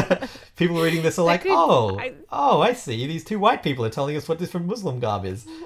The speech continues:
Speaker 1: Uh,
Speaker 2: I,
Speaker 1: no,
Speaker 2: I would,
Speaker 1: not at all.
Speaker 2: <laughs> I don't think garb is the right word <laughs> either.
Speaker 1: Garb, garb's not an
Speaker 2: It
Speaker 1: offensive term. Garb just means clothing.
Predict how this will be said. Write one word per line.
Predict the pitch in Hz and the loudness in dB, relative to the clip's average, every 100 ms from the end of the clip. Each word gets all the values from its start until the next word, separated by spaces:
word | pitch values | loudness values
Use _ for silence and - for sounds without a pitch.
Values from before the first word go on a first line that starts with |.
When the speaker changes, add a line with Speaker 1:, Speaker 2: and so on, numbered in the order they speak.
| - | -12
Speaker 1:
Uh, | - | -4
Speaker 2:
I, | 110 226 247 269 139 | 2 2 2 -2 0
Speaker 1:
no, | 147 | 0
Speaker 2:
I | - 240 262 | 0 -2 -4
would, | |
Speaker 1:
not | - 147 | 0 2
at | - | 2
all. | 104 - | -2 0
Speaker 2:
<laughs> | - | 4
I | - | 4
don't | - 381 403 | 4 -2 2
think | 440 269 240 | 2 2 -8
garb | 214 214 233 220 | -4 -2 -2 -4
is | 208 | -10
the | - 202 | -12 -10
right | 202 202 | -8 -8
word | 123 262 262 240 | -6 -6 -4 -4
<laughs> | |
either. | 247 254 - - - - | -6 -8 -6 -8 -8 -16
Speaker 1:
Garb, | 175 466 494 440 | 0 0 0 -2
garb's | 190 196 | -2 -2
not | 185 151 | -2 -4
an | |
Speaker 2:
It | 117 | -4
Speaker 1:
offensive | 123 120 | -6 -8
term. | - 107 147 - _ _ _ _ _ _ _ - | -10 -12 -12 -18 _ _ _ _ _ _ _ -12
Garb | - 123 127 | -4 -2 -2
just | 117 | -8
means | 117 | -8
clothing. | - 110 113 104 | -4 -2 -2 -6